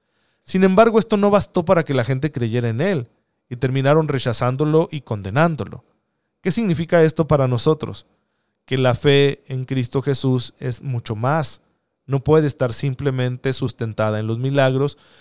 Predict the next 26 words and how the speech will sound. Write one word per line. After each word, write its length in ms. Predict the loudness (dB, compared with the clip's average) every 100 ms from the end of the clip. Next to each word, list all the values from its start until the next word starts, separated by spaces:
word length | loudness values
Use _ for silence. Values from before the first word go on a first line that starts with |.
| _
sino 280 | -6 -4 -4
que 100 | -4
tiene 260 | -4 -4
que 80 | -4
estar 260 | -4 0 0
sustentada 720 | 0 -4 -4 -2 2 4 2
en 120 | 0
el 140 | -2 -2
conjunto 480 | -2 -2 -4 -2 -2
de 100 | -2
su 140 | 0
palabra 560 | 0 2 2 2 -2 -6 _ _
y 120 | -4
de 100 | -4
su 160 | -4 -6
persona. 520 | -6 -6 -8 -10 -18 _ _ _ _ _ _
Y 140 | -2
es 160 | 0 2
eso 240 | 0 2
lo 160 | 0 0
que 80 | -4
suscita 400 | -6 -8 -4 -2
la 140 | -2
verdadera 460 | -4 -6 -6 -8 -10
fe. 220 | -12 -16 _ _ _ _ _ _ _
Porque 500 | -6 -2 0 0